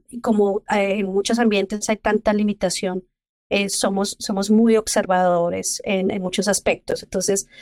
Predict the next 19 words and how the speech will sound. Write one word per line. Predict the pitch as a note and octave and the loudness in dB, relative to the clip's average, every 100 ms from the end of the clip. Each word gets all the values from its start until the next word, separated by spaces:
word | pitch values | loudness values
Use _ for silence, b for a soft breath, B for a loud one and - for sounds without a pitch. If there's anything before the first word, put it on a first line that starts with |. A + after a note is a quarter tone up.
| B B B | B B B
eh, | G#3+ G#3+ | 0 2
aquí | A#3 B3 | 2 0
yo | A#3+ | 0
trato | A#3 A3+ A#3+ A#3+ | 0 0 0 -2
incluso | A#3 G#3+ A3 | -2 -2 -2
de | G#3+ | -2
comunicar | G#3 G#3 F#3+ F#3+ F3+ | -2 -2 0 0 0
eso | F#3+ - G3+ | -2 -6 -6
cuando | - G3+ F#3+ F3+ | -2 0 2 0
estoy | F3+ F#3+ F#3 | -2 -2 -2
entrenando | G3 G3+ F3+ F3 F3 F3 F3+ | 0 0 0 0 2 4 4
residentes | F#3 F#3 G3 F3 E3+ - G#3+ | 2 -2 -2 -4 -4 -4 -6
o | |
fellows | - F#3 F3 F3 F3+ - | -2 0 2 0 0 0
o | F3+ F3 | 0 2
estudiantes | F3 - E3+ E3+ F#3 | 0 0 0 0 -2
de | G3 | 0
medicina | F3+ F3 E3+ E3+ | 0 0 -4 -8
acá, | - F3 | -4 -4